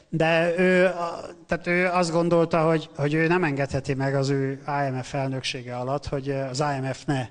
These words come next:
lépjen be, és hogy akkor ez, eh, nagyon jó lesz. Mert most az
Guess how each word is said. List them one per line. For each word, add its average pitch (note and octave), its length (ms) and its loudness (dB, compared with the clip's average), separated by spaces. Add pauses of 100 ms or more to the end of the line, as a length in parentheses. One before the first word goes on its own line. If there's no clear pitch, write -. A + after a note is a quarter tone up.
(340)
lépjen C3 480 -2
be, D3 180 0
és C3+ 160 -4
hogy C#3 180 -8
akkor C#3 500 -2
ez, C3+ 180 -4
eh, D3 380 0
nagyon C3+ 280 0
jó C3+ 180 2
lesz. A#2 220 -6
Mert - 160 -10 (520)
most - 200 -8
az D3+ 220 -4